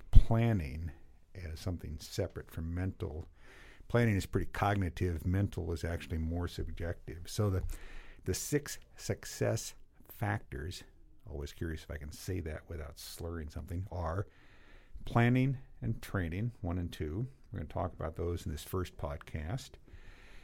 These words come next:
Nutrition and mental, which are actually pretty closely linked, in the second podcast. And then equipment and skills in the third con-, podcast, as they apply to both, uh, endurance riding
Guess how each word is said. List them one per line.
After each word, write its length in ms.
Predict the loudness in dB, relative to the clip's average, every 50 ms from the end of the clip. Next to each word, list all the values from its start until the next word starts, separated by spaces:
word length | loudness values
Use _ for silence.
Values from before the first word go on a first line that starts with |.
| -18 -20 -20 -10 -4
Nutrition 800 | -2 0 0 0 2 4 6 6 6 4 2 2 2 2 2 0 -2 -6 -8 -6
and 260 | -4 -2 0 2 2 4
mental, 540 | 4 4 2 2 -2 -2 -2 -2 -4 -4 -6 -8 -10
which 140 | -10 -10 -6
are 80 | -4 -4
actually 340 | -4 -4 -4 -6 -8 -10 -10 -8 -6
pretty 160 | -6 -6 -6
closely 460 | -6 -6 -4 -4 -4 -4 -6 -8 -8 -6
linked, 680 | -6 -6 -6 -4 -4 -4 -4 -4 -6 -8 -10 -14 -18 -18 -16 -12 -10
in 60 | -8
the 80 | -6 -6
second 420 | -4 -4 -4 -4 -4 -4 -6 -6
podcast. 760 | -6 -6 -6 -6 -8 -10 -10 -8 -8 -8 -6 -8 -8 -8 -10 -10 -12 -12 -12 -14 -14 -14 -14 -16 -18 -18 -14 -8 -4
And 100 | -2 0
then 100 | 0 0
equipment 560 | -2 -2 0 0 0 2 2 0 0 -2 -4 -4
and 180 | -4 -2 -2
skills 800 | -2 -4 -6 -4 0 0 2 2 2 0 -2 -4 -6 -6 -6 -8 -14 -18 -16 -10
in 120 | -6 -4 -4
the 60 | -4
third 380 | -4 -6 -6 -6 -6 -6 -8 -10
con-, 180 | -10 -10 -10 -10 -14 -16 -16 -16 -16 -14 -10
podcast, 640 | -8 -8 -8 -8 -8 -10 -10 -8 -8 -8 -8 -10 -10 -10 -6
as 220 | -4 -2 -2 -2 -2
they 140 | -2 -4 -4
apply 340 | -4 -4 -2 0 0 0
to 80 | 0 -2
both, 420 | -2 -2 -2 0 0 0 -2 -2
uh, 180 | -2 -4 -6 -6 -6 -6
endurance 580 | -6 -4 -2 0 0 0 0 0 -2 -4 -6 -8
riding 580 | -6 -6 -4 -4 -4 -4 -4 -4 -4 -4 -4